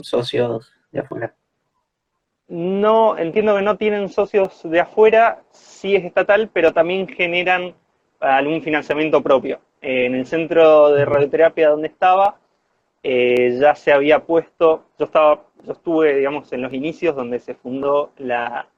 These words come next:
Speaker 2: la fundación, fue allá por dos mil dieciocho más o menos, el dos mil diecisiete, dos mil dieciocho, eh, este, y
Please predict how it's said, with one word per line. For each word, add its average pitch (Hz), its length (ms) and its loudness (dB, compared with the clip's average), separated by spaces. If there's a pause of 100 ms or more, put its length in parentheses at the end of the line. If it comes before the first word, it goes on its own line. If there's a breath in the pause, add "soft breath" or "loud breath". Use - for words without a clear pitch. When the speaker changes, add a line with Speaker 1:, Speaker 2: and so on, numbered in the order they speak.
(200)
Speaker 2:
la 131 140 -2
fundación, 131 480 -4
fue 143 100 -2
allá 135 160 0
por 127 300 -10
dos 127 100 -8
mil 135 120 -8
dieciocho 135 460 -6
más 131 140 -10
o 131 40 -12
menos, 160 300 -14 (640)
el - 80 -14
dos 127 80 -8
mil 139 120 -8
diecisiete, 139 340 -4
dos 131 100 0
mil 135 120 -6
dieciocho, 156 460 -4 (680)
eh, 120 1000 0 (920)
este, 120 920 -2
y 117 680 -8